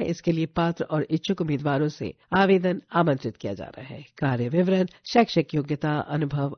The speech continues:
आयु सीमा और संदर्भ में अन्य शर्तें रिक्ति परिपत्र में देखी जा सकती है, जो वेबसाइट यानी केमिकल्स डॉट जी ओ वी डॉट इन रिक्रूटमेंट्स पर उपलब्ध है।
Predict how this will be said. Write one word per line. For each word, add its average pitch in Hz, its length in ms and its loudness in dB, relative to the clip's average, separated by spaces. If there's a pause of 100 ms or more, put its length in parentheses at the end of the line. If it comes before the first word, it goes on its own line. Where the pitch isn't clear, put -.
(100)
आयु 139 220 -2
सीमा 165 400 0 (140)
और 214 180 4
संदर्भ 165 500 2
में 156 340 0 (140)
अन्य 160 260 2
शर्तें 170 520 0
रिक्ति 147 260 -4
परिपत्र 131 480 -2
में 175 200 -6
देखी - 240 -4
जा 107 140 -6
सकती 151 360 -8
है, 165 160 -4 (260)
जो 202 120 6
वेबसाइट 208 640 2 (140)
यानी 160 220 2 (100)
केमिकल्स 190 500 2
डॉट 143 200 0
जी 175 100 0
ओ 156 60 2
वी 147 120 0
डॉट 127 380 -2
इन 175 200 -2 (360)
रिक्रूटमेंट्स 180 560 2
पर 139 240 -4
उपलब्ध 160 440 -2
है। - 140 -14